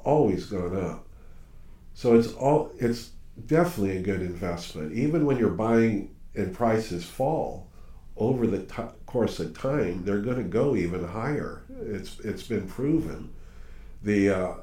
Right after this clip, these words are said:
uh, go, go, are you kidding? Go back. Just, there's charts going back all the way back,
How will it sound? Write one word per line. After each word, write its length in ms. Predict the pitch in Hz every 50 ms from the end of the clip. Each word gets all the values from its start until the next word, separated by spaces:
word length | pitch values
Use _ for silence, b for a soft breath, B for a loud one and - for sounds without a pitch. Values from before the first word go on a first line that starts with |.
| -
uh, 460 | - 98 90 87 85 82 80 85 87 90 - - -
go, 200 | - 131 120 117
go, 640 | - - 127 123 120 - - - - - - - - -
are 120 | 87 98
you 160 | 107 127 135 -
kidding? 360 | - - 98 92 113 127 135
Go 220 | 117 110 113 110
back. 380 | 107 113 113 120 123 123 - - b b b b b b b b b b b b b
Just, 480 | - 117 117 117 117 - - - - 107
there's 280 | 110 110 135 139 139 -
charts 440 | - - 104 107 123 120 - -
going 320 | - 104 104 107 101 95 98
back 380 | 104 107 107 110 110 110 113
all 240 | 110 101 104 110 117
the 80 | 117 113
way 300 | 110 113 120 123 120 98
back, 500 | 92 104 - 135 147 139 85 - -